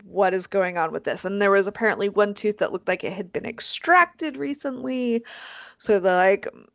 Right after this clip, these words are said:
"This has to be something that was done in the area." Nobody responds.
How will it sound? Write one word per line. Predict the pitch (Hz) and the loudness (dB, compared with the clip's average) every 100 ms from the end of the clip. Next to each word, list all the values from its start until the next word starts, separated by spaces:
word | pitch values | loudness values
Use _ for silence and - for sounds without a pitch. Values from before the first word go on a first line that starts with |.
| _ 190 | _ 0
"This | 214 196 | 2 2
has | - 196 208 - | 4 4 4 2
to | 208 | 2
be | 196 | 2
something | - 185 185 | -4 -8 -10
that | 110 | -10
was | 180 | -6
done | 156 120 | -4 -4
in | - | -8
the | - | 2
area." | 311 330 311 294 277 _ _ | 6 8 8 6 4 _ _
Nobody | 208 226 214 202 | 2 4 6 6
responds. | 180 180 - - - - - | 4 0 -6 -8 -12 -18 -20